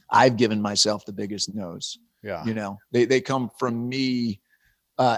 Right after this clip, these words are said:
Speaker 1: and, and, and, and really the no's that need to be given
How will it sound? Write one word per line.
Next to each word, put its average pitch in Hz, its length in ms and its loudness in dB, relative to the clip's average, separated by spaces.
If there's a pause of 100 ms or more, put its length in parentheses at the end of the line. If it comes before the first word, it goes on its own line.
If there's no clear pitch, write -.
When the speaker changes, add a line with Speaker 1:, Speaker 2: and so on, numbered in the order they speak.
Speaker 1:
and, 120 240 0
and, 123 200 -2
and, 120 460 -6
and 120 180 -2
really 135 300 2
the 113 360 0
no's 127 600 2
that 110 320 0
need 120 420 -2
to 147 80 0
be 143 160 2
given 135 680 0